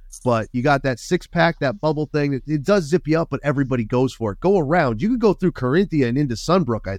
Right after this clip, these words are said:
think. I haven't been there in a while. I gotta get back down there. And i-, it's, it's something. And I don't know, like, I got caught up in it too, all the Epic hate.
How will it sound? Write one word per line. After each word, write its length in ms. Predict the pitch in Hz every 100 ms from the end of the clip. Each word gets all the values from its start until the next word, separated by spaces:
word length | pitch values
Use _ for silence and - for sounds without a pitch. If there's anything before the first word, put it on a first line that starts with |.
| -
think. 240 | 107 92 -
I 120 | 127
haven't 220 | 196 240 143
been 180 | 160
there 140 | 147 131
in 60 |
a 40 | 110
while. 260 | 98 92 85
I 80 | 156
gotta 180 | 208
get 140 | 156 143
back 240 | 123 117
down 320 | 110 101 98
there. 240 | 98 90 85 - _ - -
And 440 | - 113 107 107 107
i-, 180 | - -
it's, 240 | 175 -
it's 280 | - - -
something. 540 | 247 240 202 120 101 104
And 380 | 143 139 135 - - - - -
I 120 | 214
don't 160 | 254
know, 240 | 247 220 135
like, 400 | 127 147 143 -
I 140 | 165 220
got 220 | 226 208
caught 240 | - 202
up 160 | 180 147
in 100 | 175
it 160 | 135 -
too, 460 | - 131 131 131 - - - - - -
all 200 | 147 151
the 180 | 151
Epic 320 | 127 139 143 -
hate. 440 | 135 127 127 127